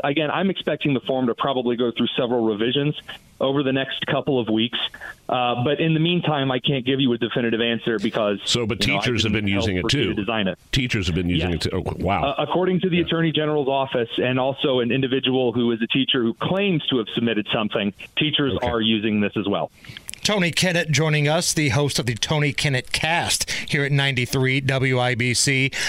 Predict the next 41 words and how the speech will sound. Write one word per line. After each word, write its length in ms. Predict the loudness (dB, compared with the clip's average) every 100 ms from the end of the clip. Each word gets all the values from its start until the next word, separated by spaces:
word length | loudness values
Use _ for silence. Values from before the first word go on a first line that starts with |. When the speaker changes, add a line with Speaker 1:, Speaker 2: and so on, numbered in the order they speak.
| -2 0
Speaker 3:
Uh, 160 | 0 2
Ronna 340 | 2 2 2
McDaniel 600 | 0 2 2 4 2 2 0
is 80 |
gonna 200 | 0 0
be 140 | 2 2
leaving, 680 | 2 2 2 2 2 2 0 -2 -6 -2
um, 420 | 0 2 0 -2 -8 -10 -6 -2
her 180 | 0
post 400 | 0 2 2 2
as 140 | 0 0
the 140 | 0
head 280 | 2 2 2
of 140 | 2
the 100 | 0
R 300 | 2 2 2
N 120 | 2 2
C 440 | 2 2 2 0 -2 -4 -2
after 340 | -2 0 0
the 120 | 2
South 380 | 2 2 0 -2
Carolina 640 | -2 2 2 2 2 0 -2
primary. 720 | 0 0 2 2 2 2 0 -4 -6 -2
I 80 | 0
think 160 | 2 2
this 180 | 0
is 120 | 2 2
something 260 | 2 0
that 120 | 0 0
a 40 |
lot 300 | 2 2 2
of 140 | 0
people 480 | 0 0 2 0 0 -4 -8 -8 -8 -2
have 200 | 0 2
been 300 | 2 2 2 -2 -4 -8 -12 -6
calling 480 | -2 2 2 2 2
for 360 | 2 0 2
for 260 | 0 0 2
a 60 | 2
while 560 | 2 2 2 2 0 0
after 340 | -2 0 -2